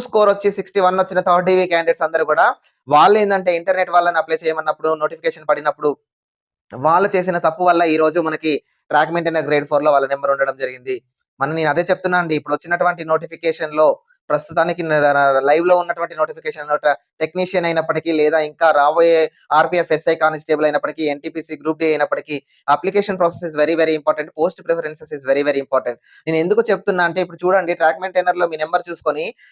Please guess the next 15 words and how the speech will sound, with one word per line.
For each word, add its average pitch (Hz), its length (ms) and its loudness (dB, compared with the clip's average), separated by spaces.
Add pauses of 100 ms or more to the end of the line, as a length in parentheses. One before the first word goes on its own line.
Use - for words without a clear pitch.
(120)
హైయెస్ట్ 214 380 2
స్కోర్, 208 280 -2
పాయింట్స్ 226 320 2
మెన్ 226 160 -2
కంటే 208 180 -2
ఎక్కువ 214 200 -2
స్కోర్ 202 280 2
మీకు 185 240 0
వచ్చినప్పుడు 175 520 -2 (100)
మీకు, 165 220 0 (540)
ఆ, 151 40 2 (120)
కలిగే 180 200 2
బాధ 160 340 4
నాకు 185 380 0
అర్థమవుతుంది 170 640 0